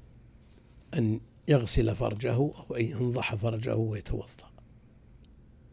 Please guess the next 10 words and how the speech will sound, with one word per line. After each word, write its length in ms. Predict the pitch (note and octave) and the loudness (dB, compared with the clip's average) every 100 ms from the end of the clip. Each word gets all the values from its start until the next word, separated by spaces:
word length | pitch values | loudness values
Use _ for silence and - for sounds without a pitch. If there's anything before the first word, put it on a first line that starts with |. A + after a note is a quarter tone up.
| - - - - - - - | -20 -20 -20 -20 -20 -20 -8
والقول 760 | C3 A2+ B2 - A#2 - D3+ A#2+ | -2 -2 -2 -4 0 6 8 8
بالنضح 460 | A#2 A2 C#3 E3+ C3+ | 4 0 0 0 2
دليل 480 | B2+ B2+ C#3 A#2 | 2 4 2 0
على 220 | G#2+ A2+ B2 | 0 2 2
أن 480 | C3+ C3 A#2 A#2 - | 0 0 0 -4 -4
هذه 360 | - C3 A#2+ G#2+ | 0 0 0 -4
النجاسة 540 | A2 G#2 C3+ A#2+ A2+ | -6 -4 -2 -2 -4
مخففة 680 | G2+ - A#2+ - - - - - - - - - - - | -6 -6 -8 -8 -12 -12 -14 -18 -20 -20 -20 -20 -20 0
ليست 300 | C3+ A2 - | 4 4 2
كالبول. 480 | - G#2 F2+ - | 0 -6 -4 -8